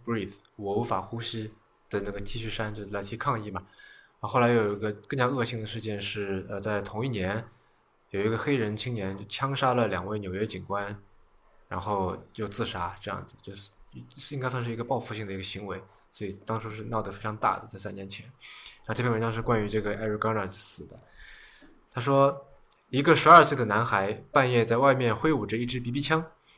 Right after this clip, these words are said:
什么样的家长会允许这样的情况？这整件事情就是一个完蛋了的社会、社区、文化带来的产物。我很抱歉地说，黑人有的时候就是他们自己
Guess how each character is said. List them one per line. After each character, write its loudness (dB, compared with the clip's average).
什 0
么 4
样 10
的 6
家 8
长 6
会 -2
允 -2
许 -4
这 0
样 2
的 -4
情 -6
况？ -4
这 4
整 8
件 8
事 6
情 0
就 2
是 0
一 2
个 4
完 4
蛋 8
了 4
的 2
社 6
会、 2
社 2
区、 2
文 2
化 8
带 4
来 4
的 0
产 -6
物。 -6
我 2
很 2
抱 12
歉 2
地 0
说， 2
黑 8
人 4
有 0
的 2
时 -4
候 0
就 -4
是 0
他 -2
们 -2
自 -10
己 -12